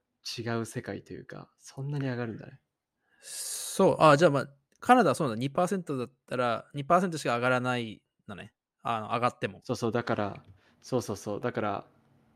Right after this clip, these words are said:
Speaker 1: ランドロード、その、貸してる人は、
Speaker 2: うん。
Speaker 1: あの、もっと上げたいんだけど、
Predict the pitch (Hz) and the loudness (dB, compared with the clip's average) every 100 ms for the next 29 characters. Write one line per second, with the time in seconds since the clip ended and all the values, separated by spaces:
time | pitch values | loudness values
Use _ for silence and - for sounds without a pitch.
0 | _ 135 139 151 151 143 110 101 113 104 | _ 2 4 6 6 6 4 2 -4 -4
1 | 104 - _ _ _ _ _ - 123 - | -4 -6 _ _ _ _ _ -4 -4 0
2 | 143 135 - 127 143 143 104 - - _ | 2 2 2 2 4 4 2 -4 -20 _
3 | _ _ 113 104 107 117 - 104 104 110 | _ _ -8 -4 0 -2 -2 -2 0 0
4 | 135 107 101 101 127 156 - - | 2 0 -2 -6 -2 -2 -2 -8